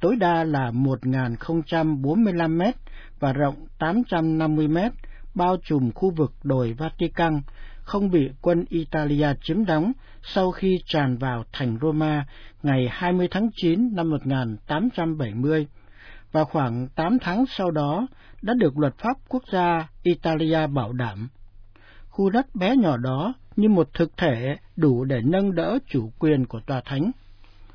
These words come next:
Đức Giáo Hoàng là quốc trưởng tuyệt đối của quốc gia thành Vatican. Ngài có toàn quyền về lập pháp, tư pháp và hành pháp. Trong thời kỳ chống ngôi giáo hội,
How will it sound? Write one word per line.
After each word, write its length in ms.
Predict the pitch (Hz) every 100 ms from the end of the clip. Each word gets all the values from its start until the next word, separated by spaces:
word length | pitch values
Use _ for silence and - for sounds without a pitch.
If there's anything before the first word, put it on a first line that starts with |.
| - - - -
Đức 80 | 240
Giáo 120 | 233 240
Hoàng 420 | 208 151 143 123 -
là 200 | 143 143 139
quốc 140 | - 277
trưởng 260 | - 156 120
tuyệt 220 | - 147 -
đối 360 | 139 135 185 262
của 180 | 127 107
quốc 120 | 277 -
gia 200 | 185 170 -
thành 280 | 160 120 120
Vatican. 600 | 160 - 151 165 156 143 - - - - -
Ngài 300 | 147 156 156
có 120 | 147 -
toàn 280 | 180 160 143 -
quyền 280 | 151 139
về 360 | 131 143 135 123 127
lập 220 | 143 139
pháp, 400 | - - 208 254 - -
tư 240 | 180 180 180
pháp 380 | - 214 262
và 100 | 135
hành 260 | 107 139 117
pháp. 280 | - 180 247 - - - - - - - -
Trong 180 | 214
thời 140 | 190 147 131
kỳ 200 | 147 127
chống 280 | 160 185 247
ngôi 160 | 202
giáo 160 | 175 202
hội, 360 | 247 160 -